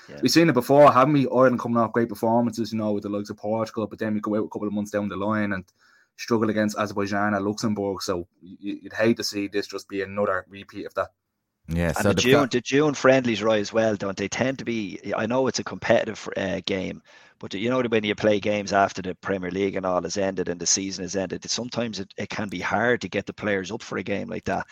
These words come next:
Speaker 1: So there's an added risk involved as well.
Speaker 3: There is. It's the sixteenth and the nineteenth of June. So there's a little bit of time there to have, you know, I suppose a lot of our lads won't be in the Champions League final, will they? So there's going to be a little bit of time where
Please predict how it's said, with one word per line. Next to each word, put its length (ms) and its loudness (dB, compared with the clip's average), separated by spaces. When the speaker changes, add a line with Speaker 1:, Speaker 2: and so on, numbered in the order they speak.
Speaker 1:
So 120 -8
there's 160 -6
an 100 -2
added 280 0
risk 260 -2
involved 420 -6
as 120 -12
well. 260 -6
Speaker 3:
There 260 2
is. 240 2
It's 140 -4
the 100 -2
sixteenth 720 0
and 160 4
the 60 2
nineteenth 680 2
of 220 -4
June. 460 2
So 120 -2
there's 200 0
a 40 0
little 200 2
bit 160 2
of 80 0
time 380 4
there 280 4
to 100 -6
have, 320 0
you 120 2
know, 400 4
I 640 -16
suppose 220 2
a 40 2
lot 140 4
of 80 2
our 120 4
lads 240 2
won't 140 4
be 60 2
in 80 4
the 60 0
Champions 360 0
League 180 2
final, 380 4
will 160 4
they? 160 2
So 440 2
there's 180 -2
going 240 2
to 100 0
be 140 2
a 60 4
little 240 2
bit 180 0
of 80 -2
time 400 2
where 240 2